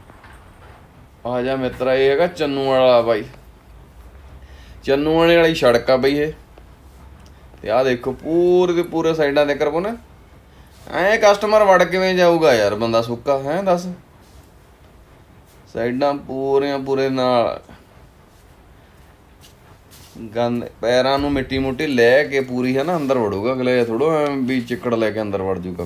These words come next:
ਪਾਣੀ ਨਾਲ ਪੈਰ ਧੋਤੇ ਜਾਣਗੇ ਤੇ ਫੇਰ ਅਗਲਾ ਦੁਕਾਨਾਂ 'ਚ ਵੜੂਗਾ, ਐਂ ਥੋੜ੍ਹਾ। ਕਿੰਨਾ ਸੋਹਣਾ ਸਾਡਾ ਸ਼ਹਿਰ ਬਾਘਾ ਪੁਰਾਣਾ ਬਈ,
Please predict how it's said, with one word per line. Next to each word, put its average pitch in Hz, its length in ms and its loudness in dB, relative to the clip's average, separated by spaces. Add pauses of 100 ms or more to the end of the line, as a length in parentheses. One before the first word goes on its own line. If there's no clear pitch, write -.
ਪਾਣੀ 113 280 -2
ਨਾਲ 127 180 -2
ਪੈਰ 117 320 0 (120)
ਧੋਤੇ 95 340 -6
ਜਾਣਗੇ 127 500 -4 (480)
ਤੇ 135 100 -8
ਫੇਰ 139 400 2
ਅਗਲਾ 143 200 4
ਦੁਕਾਨਾਂ 117 380 -2
'ਚ 95 80 -4
ਵੜੂਗਾ, 110 420 -2 (140)
ਐਂ 123 320 -2
ਥੋੜ੍ਹਾ। 117 300 -4 (1500)
ਕਿੰਨਾ 120 520 0
ਸੋਹਣਾ 135 440 -2
ਸਾਡਾ 113 360 0
ਸ਼ਹਿਰ 127 460 0
ਬਾਘਾ 120 380 2
ਪੁਰਾਣਾ 98 340 -6
ਬਈ, 104 200 -8